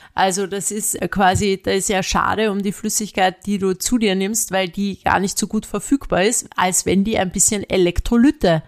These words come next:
und ein wenig, also quasi, wir haben fünf Hauptelektrolyte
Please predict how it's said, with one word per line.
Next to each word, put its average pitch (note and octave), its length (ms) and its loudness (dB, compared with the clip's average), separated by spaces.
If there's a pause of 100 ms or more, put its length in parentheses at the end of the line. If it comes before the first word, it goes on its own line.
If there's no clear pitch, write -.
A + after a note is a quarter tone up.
(140)
und G#3+ 260 2
ein F#3 320 0
wenig, G#3 520 0 (260)
also F#3 260 2
quasi, F#3 560 -2
wir F#3+ 140 0
haben F3+ 100 -2
fünf G3 240 -6
Hauptelektrolyte A#3 1000 -2